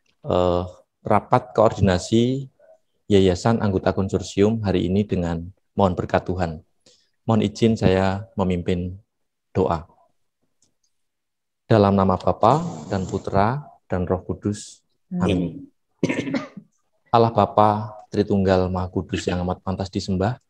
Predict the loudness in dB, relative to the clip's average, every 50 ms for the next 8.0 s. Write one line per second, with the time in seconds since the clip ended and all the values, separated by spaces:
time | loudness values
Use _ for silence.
0 | _ _ _ _ _ _ _ _ _ _ _ _ _ -4 -2 0 0 -2 -2 -6
1 | -6 -6 -8 -2 0 -2 0 0 0 0 0 0 0 0 -2 0 -2 -2 -4 -4
2 | -6 -8 -8 -6 -4 -2 0 0 0 0 -2 -6 -6 -2 -2 -2 -2 -2 -6 -6
3 | -6 -6 -10 -12 -12 -8 -4 -2 -2 -2 -2 -4 -4 -2 -4 -4 -4 -6 _ _
4 | _ _ _ _ _ _ _ _ _ _ _ _ -4 -4 -4 -2 -4 -8 -6 -4
5 | -2 -2 0 -2 -2 -4 -8 -6 -6 -6 -6 -4 -4 -6 -6 -6 -8 -10 -14 -16
6 | _ _ -6 -4 -2 -2 0 0 0 -2 -2 -4 -8 -12 _ _ _ _ _ _
7 | _ _ _ _ _ _ _ _ _ -6 -4 -4 -2 0 0 0 0 0 -2 -4